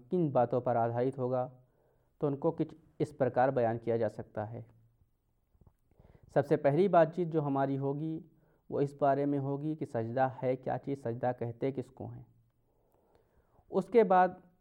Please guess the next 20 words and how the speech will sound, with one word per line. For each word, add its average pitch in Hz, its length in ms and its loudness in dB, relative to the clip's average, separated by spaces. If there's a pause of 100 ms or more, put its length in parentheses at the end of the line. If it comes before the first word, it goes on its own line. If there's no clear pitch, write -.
(320)
हम 135 340 0
बातचीत 135 440 2
करेंगे 135 300 0
वाजिबात 120 540 0
सजदा 135 360 -4
के 135 140 -6
बारे 127 280 -4
में। 135 200 -10 (120)
फिर 143 140 -2
हमारी 120 320 -4
बातचीत 127 440 -6
होगी 120 340 -6 (1200)
इस 170 220 2
बारे 143 360 6
में 156 180 0
कि 156 120 -8
सजदा 131 440 0
किन 127 240 -6
चीज़ों 123 340 -4
पर 139 200 -4